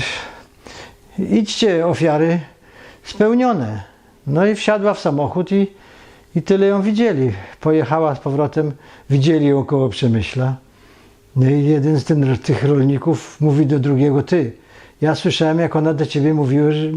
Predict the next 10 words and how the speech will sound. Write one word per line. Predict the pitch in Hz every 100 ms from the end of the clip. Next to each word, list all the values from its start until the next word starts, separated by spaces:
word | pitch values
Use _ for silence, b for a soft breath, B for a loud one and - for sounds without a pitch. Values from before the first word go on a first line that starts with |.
| 165
że | 143 156
ty | 165
jesteś | 147 160 156
ofiarą”. | 170 277 247 120 104 107 _ b b b b b b _ -
Na | 156
swoją | - 233 285
drogą | 254 254 240
tak | 233
sobie | 214
pomyślałem: | 220 202 226 220 220